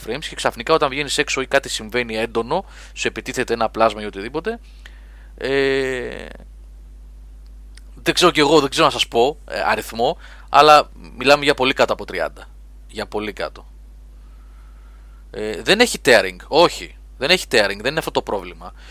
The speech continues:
Σας λέω ότι ίσως επειδή προσπαθούν να κάνουν το παιχνίδι με κάποια τεχνική να μην έχει tearing, πέφτουν τα frames όταν γυρίζεις την κάμερα στον οριζόντιο άξονα. Σχεδόν unplayable. Και πολύ χαμηλή ανάλυση βέβαια, θολό το παιχνίδι. Και το λέω αυτό γιατί το είχα δει το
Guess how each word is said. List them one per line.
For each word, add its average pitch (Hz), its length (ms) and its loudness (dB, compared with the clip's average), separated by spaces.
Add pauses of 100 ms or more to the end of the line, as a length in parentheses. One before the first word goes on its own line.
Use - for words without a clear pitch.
(180)
Σας 120 220 -4
λέω 170 240 6
ότι 135 180 2
ίσως 165 300 0
επειδή 143 300 -4
προσπαθούν 151 640 -2 (360)
να 107 200 0
κάνουν 151 300 4
το 131 80 -2
παιχνίδι 123 280 -6
με 127 80 -6
κάποια 139 240 0
τεχνική 117 400 -10
να 113 160 2
μην 147 260 -2
έχει 120 240 -2 (100)
tearing, 110 400 0 (500)
πέφτουν 165 300 2
τα 139 200 2
frames 143 320 2
όταν 117 180 -4
γυρίζεις 113 320 -6
την 107 100 -10
κάμερα 123 280 -2
στον 113 140 -10
οριζόντιο 117 340 -8
άξονα. 85 360 -8 (220)
Σχεδόν 127 340 -4
unplayable. 127 560 0 (520)
Και 131 120 -2
πολύ 151 200 2
χαμηλή 147 300 6
ανάλυση 107 380 4
βέβαια, 113 280 -2
θολό 113 300 2
το 104 100 -6
παιχνίδι. 107 440 -12 (760)
Και 127 140 -6
το 120 140 0
λέω 147 180 6
αυτό 147 180 4
γιατί 143 200 0
το 147 140 -2
είχα 139 120 6
δει 147 120 -6
το 123 320 0